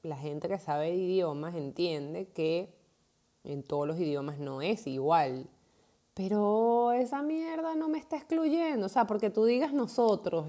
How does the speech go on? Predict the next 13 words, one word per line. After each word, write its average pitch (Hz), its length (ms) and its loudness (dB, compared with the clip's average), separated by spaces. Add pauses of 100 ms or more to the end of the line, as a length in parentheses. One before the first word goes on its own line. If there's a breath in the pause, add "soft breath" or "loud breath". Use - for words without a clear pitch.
y 185 200 2
hayan 190 360 2
hombres 240 320 2
y 262 80 2
mujeres 220 800 0
y 190 160 -2
yo 175 120 2
me 190 80 -2
sienta 226 300 0
excluida 190 440 4
porque 208 240 0
no 175 80 -2
dijiste 226 480 0